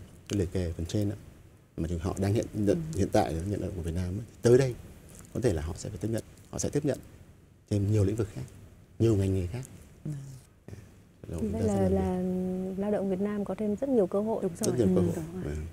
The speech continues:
Speaker 4: Nhiều sự
Speaker 2: Ừ.
Speaker 4: lựa chọn, nhiều
Speaker 1: Nhiều
Speaker 4: cơ
Speaker 1: lựa
Speaker 4: hội.
Speaker 1: chọn.
Speaker 2: Ừ. Nhưng không phải cứ có cơ hội là chúng ta nắm bắt được và chúng ta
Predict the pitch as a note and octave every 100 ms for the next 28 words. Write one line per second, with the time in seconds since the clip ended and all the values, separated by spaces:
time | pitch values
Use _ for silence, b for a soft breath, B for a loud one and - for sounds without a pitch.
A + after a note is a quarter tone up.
0 | - G3 F3+ - E3+ - - - F3 E3
1 | F#3 F3+ G3 - - - E3 D#3 D#3 -
2 | - G#3+ A3+ C4+ A#3+ G#3 G3+ - A#3+ A#3+
3 | F3 F3 F3+ A3 G3 F#3+ D4 G#3+ G#3+ -
4 | F#3 E3+ F3 A#3 A3+